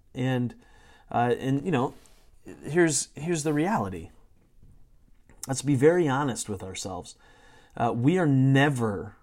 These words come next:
going to get to the author's original intended meaning. It's not gonna happen.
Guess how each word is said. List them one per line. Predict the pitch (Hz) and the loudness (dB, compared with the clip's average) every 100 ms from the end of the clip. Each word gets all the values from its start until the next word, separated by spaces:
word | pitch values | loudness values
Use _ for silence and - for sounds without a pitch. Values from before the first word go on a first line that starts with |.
| _ - 113 | _ -10 -4
going | 120 131 131 113 107 64 80 | 0 2 2 0 -4 -8 -12
to | - 123 | -4 -2
get | 113 113 113 - | 0 -2 -2 -4
to | 117 113 107 98 - | -4 -2 -2 -4 -10
the | - 117 120 113 - | -8 -2 0 -2 -4
author's | 110 120 - 117 110 110 | 0 0 0 -2 -4 -6
original | 107 104 113 110 107 101 98 - - _ - | -6 -4 -4 -4 -4 -6 -10 -14 -20 _ -10
intended | 110 107 - 120 113 107 92 | -8 -6 -4 -2 0 -2 -4
meaning. | 98 95 90 71 - _ _ - _ - - - _ _ - _ - | -6 -8 -10 -16 -20 _ _ -20 _ -20 -20 -20 _ _ -20 _ -20
It's | - - | -10 0
not | 135 143 | 2 2
gonna | 139 110 | -2 -4
happen. | 104 107 110 - | -4 -6 -6 -12